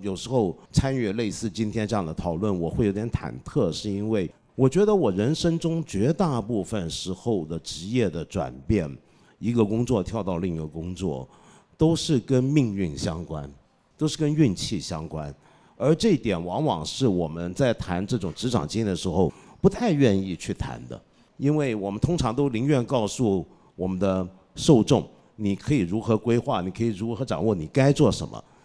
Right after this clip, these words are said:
但事实上，在一个人的职业生命当中，有太多太多事情，在我看来是你控制不了的。我们前年的时候，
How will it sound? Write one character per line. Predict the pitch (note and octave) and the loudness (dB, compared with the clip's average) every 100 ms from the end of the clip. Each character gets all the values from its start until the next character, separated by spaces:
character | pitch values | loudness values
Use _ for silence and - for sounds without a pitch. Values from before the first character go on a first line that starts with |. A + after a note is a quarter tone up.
| _ - | _ 0
但 | A#3+ F#3+ | 2 2
事 | - A3 G#3 | 0 0 0
实 | - - A#2+ | 0 -4 -2
上， | - C#3 A2+ | 2 2 2
在 | D#3 D3 B2 | 2 4 2
一 | F#2 G2+ | 2 0
个 | C3+ B2 | 0 0
人 | F#2 F#2 | 0 0
的 | G2+ | 0
职 | - E2+ | -2 -2
业 | G#2+ C#3 A2 | 2 4 4
生 | - A2+ | 2 0
命 | A#2+ A#2+ F#2 | 0 -2 -2
当 | G2+ G2+ G2+ | -2 -2 -2
中， | G2+ G2 F#2 - _ _ - | -2 -2 -6 -16 _ _ -4
有 | A2 G#2+ | -2 -2
太 | - - A#3 G3 | -6 0 4 4
多 | B2+ C3+ C3+ | 4 0 0
太 | C3+ D#3+ G#2+ | 0 0 2
多 | G#2+ | 0
事 | G2+ - | -4 -4
情， | F2 - _ | -4 -6 _
在 | - B2 | -2 0
我 | D2 | 0
看 | C2 G2+ D2+ | -4 -6 -6
来 | C2+ - _ _ - | -10 -14 _ _ -12
是 | - C3+ | -2 0
你 | G2 D#2 C#2 - | 2 -2 -4 2
控 | - A2+ | 2 2
制 | - F#2 | -2 -4
不 | E2 | -2
了 | C2 A1 | -4 -10
的。 | - - _ _ | -18 -20 _ _
我 | G2+ | 0
们 | G#2 A2 A2 | 0 -2 -4
前 | - C3+ F3+ | 2 4 4
年 | E3 | 4
的 | B2+ | 4
时 | G#2 G2 | 2 0
候， | A#2 F2 | 2 0